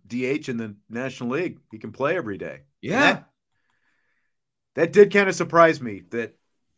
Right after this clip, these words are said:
Speaker 1: knowing the D H was coming, that they didn't do more.
Speaker 2: I'm
Speaker 1: But, you
Speaker 2: shocked.
Speaker 1: know, I, I think,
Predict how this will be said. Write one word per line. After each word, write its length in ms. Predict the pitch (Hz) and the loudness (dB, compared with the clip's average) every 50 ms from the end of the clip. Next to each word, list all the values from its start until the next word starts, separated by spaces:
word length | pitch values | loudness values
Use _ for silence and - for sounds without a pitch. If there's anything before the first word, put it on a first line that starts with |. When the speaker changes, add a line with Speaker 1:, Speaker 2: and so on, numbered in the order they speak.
| _ _ _ _ _ _ - | _ _ _ _ _ _ -16
Speaker 1:
knowing 680 | 113 120 131 139 151 160 160 160 160 156 156 151 147 131 | -12 -6 -2 0 0 2 2 2 0 -2 -4 -6 -6 -4
the 100 | 139 135 | -4 -4
D 220 | 139 139 139 139 | -2 -2 0 0
H 220 | 139 135 135 - | 0 0 -2 -6
was 140 | 127 113 107 | -8 -10 -8
coming, 360 | - - 131 127 120 110 104 | -6 -6 -6 -6 -6 -8 -8
that 120 | 101 92 - | -10 -8 -8
they 120 | 104 98 | -8 -8
didn't 380 | 95 104 110 110 110 - - 104 | -6 -8 -8 -8 -10 -14 -14 -10
do 160 | 107 117 117 | -8 -8 -6
more. 440 | 107 101 98 101 101 95 90 85 87 - | -6 -8 -8 -6 -6 -6 -6 -8 -10 -10
Speaker 2:
I'm 160 | 98 107 113 107 | -10 -10 -6 4
Speaker 1:
But, 160 | - 190 - 95 85 | 4 4 4 4 0
you 80 | 214 | 0
Speaker 2:
shocked. 200 | 214 208 208 - | 0 0 -2 -2
Speaker 1:
know, 60 | - 269 | -6 -6
I, 40 | - - - | -6 -2 -4
I 40 | - | -4
think, 280 | - 277 269 240 - | -2 -2 -4 -4 -6